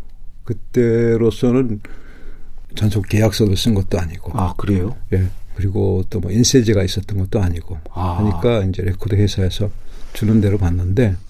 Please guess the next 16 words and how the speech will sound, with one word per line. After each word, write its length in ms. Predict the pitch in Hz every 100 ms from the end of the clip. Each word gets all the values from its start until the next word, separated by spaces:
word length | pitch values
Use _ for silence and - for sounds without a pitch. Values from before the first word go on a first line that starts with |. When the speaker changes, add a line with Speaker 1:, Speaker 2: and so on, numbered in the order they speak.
| - - - _ -
Speaker 1:
그 200 | 139 160
회사는 400 | 131 - 120 147
특별하게 720 | - - 170 127 95 131 127 101 - - - - -
아주 800 | 101 98 110 107 107 107 101 98 - - - -
잘 460 | - - - 95 92
해주셨어요, 540 | 85 85 - 87 - 139
우리한테. 440 | 87 85 - 113 90 - -
Speaker 2:
그러다가 500 | - 160 185 175 143
이제 280 | 120 107 107 - -
박은옥 420 | - 110 143 147
선생님을 800 | 143 117 127 104 98 90 85 85 - -
만난 420 | - 95 101 98 95
게 320 | 90 82 76 - - - - - - - - -
그 240 | 110 123 123
칠십팔 400 | - 190 - -
년인가요? 540 | 185 185 139 87 82